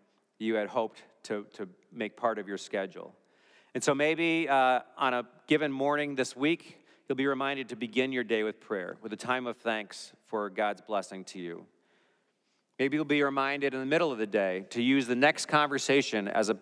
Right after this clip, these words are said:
as an opportunity to somehow share the love of God.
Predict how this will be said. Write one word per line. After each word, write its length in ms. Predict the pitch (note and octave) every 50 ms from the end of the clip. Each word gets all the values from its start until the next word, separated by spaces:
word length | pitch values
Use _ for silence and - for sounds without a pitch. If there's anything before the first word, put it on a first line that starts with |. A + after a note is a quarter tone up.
| - - -
as 420 | - B2 A#2+ A#2 A2+ A2+ A2+ G2+
an 160 | - - C3+
opportunity 680 | C#3 C#3+ C#3 C#3 - - - E3+ F3 E3 C3 B2+ A#2 A2+
to 100 | A2+ A#2
somehow 600 | - - - F3 E3+ E3+ C#3+ B2+ B2+ A#2+ A#2 A#2+
share 580 | A2+ - - - A#2 A2 A2 G#2+ G#2+ G#2+ G#2+ - - - - - - -
the 80 | A#2+
love 260 | A2 A2+ A2 G#2+ G2+
of 140 | G#2 F#2 - -
God. 400 | G2+ F#2 F2+ F2 F2 F2 -